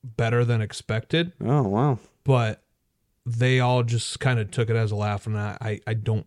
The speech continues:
Speaker 1: know if they realized, like, how serious I was in that situation.
Speaker 2: Hmm. Was this at, like, a family thing or
Speaker 1: It was
Speaker 2: just
Speaker 1: a friend's
Speaker 2: a
Speaker 1: place.
Speaker 2: friend's thing?
Speaker 1: Yeah.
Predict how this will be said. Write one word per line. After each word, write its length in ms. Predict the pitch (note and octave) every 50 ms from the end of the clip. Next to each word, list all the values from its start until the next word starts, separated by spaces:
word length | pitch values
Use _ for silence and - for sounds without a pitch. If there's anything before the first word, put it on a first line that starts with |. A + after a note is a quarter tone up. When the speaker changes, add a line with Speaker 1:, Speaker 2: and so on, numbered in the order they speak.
| _
Speaker 1:
know 320 | G#2+ A2+ A2+ A2+ G#2+ D3 D3+
if 140 | - -
they 100 | - F2 D2+
realized, 600 | C2+ C2 C#2 D2 D2+ C#2+ - - - - - - _ _
like, 320 | - E2+ - - - - _ _ _ _ _ _ _ _ _ _
how 140 | - - -
serious 560 | - - - - - - - - - - - -
I 140 | - -
was 300 | - - - - - -
in 140 | - - -
that 140 | - - -
situation. 600 | - - - - - - - - - - - - _ _ _ _
Speaker 2:
Hmm. 500 | - B2+ C#3+ D#3 D3+ A#2+ G2+ F#2+ F#2 F#2+ F#2+ - - _
Was 140 | A2+ A2+ A2+
this 160 | A#2+ A#2+ - -
at, 140 | B2+ A2+ -
like, 220 | A2 A#2 A#2+ -
a 100 | - F#2
family 460 | - - - G2+ A2+ C3+ E3 F3+ F#3+
thing 320 | F#3 F#3+ - G#3 A3 A3 F3+
or 80 | A#2 G2+
Speaker 1:
It 40 | -
was 100 | D3+ -
Speaker 2:
just 100 | - -
Speaker 1:
a 40 | -
friend's 360 | D#3+ C#3+ C#3+ D3+ C#3+ - - _ _
Speaker 2:
a 40 | C3
Speaker 1:
place. 120 | - E3
Speaker 2:
friend's 260 | A2 A#2 C#3 D#3+ - -
thing? 320 | - G#3 A3+ A#3+ A#3+ - _ _
Speaker 1:
Yeah. 220 | - F#3 F#3 F#3